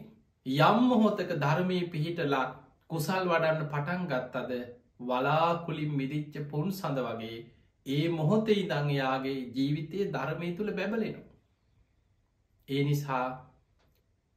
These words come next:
සාරිපුත්ත හාමුදුරුවෝ ධනංජානිව සීලේක පිහිටෙව්වා. "ධනංජානි, දැන් ඔබ සිල්වන්තයි. පරණ ඒවා ඔක්කොම ඔළුවෙන් අතහරින්න. ඔබ දැන් සිල්වන්තයි.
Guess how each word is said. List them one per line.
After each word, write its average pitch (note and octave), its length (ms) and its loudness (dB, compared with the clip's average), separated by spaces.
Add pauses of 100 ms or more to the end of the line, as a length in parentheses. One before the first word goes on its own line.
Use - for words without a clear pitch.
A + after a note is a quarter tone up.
සාරිපුත්ත D#3 680 0
හාමුදුරුවෝ C#3 540 0
ධනංජානිව C3+ 760 0
සීලේක D3 640 -4
පිහිටෙව්වා. A#2 680 -10 (340)
"ධනංජානි, C3 800 -2
දැන් C3+ 320 -2
ඔබ D#3+ 200 -6
සිල්වන්තයි. A#2 720 -8
පරණ D3 340 -2
ඒවා C3+ 160 0
ඔක්කොම C3+ 300 -6
ඔළුවෙන් B2 340 -4
අතහරින්න. A2+ 480 -10 (500)
ඔබ C#3 140 -2
දැන් C3+ 220 0
සිල්වන්තයි. A2+ 680 -6